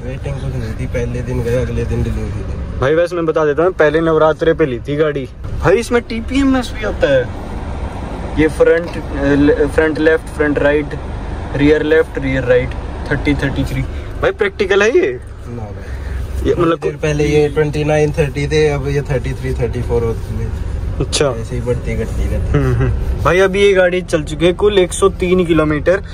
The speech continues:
Speaker 2: और मैंने अभी एक पे कर रखा है फैन। और <laughs> इंडियन है भाई, महिंद्रा है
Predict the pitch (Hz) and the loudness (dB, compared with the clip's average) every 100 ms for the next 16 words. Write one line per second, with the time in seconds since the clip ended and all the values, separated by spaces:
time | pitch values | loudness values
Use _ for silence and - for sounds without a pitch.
0 | - 147 165 185 196 226 208 202 - 214 | -4 0 2 4 2 4 4 4 2 0
1 | 185 147 131 180 196 170 185 - - - | 2 0 0 0 0 0 -2 -6 -12 -12
2 | - - - 156 165 165 269 175 202 - | -12 -8 2 4 4 4 2 0 -2 -8
3 | - - 175 180 190 196 185 170 180 175 | -10 -2 0 4 4 4 2 2 0 0
4 | 156 156 175 170 | 0 2 2 2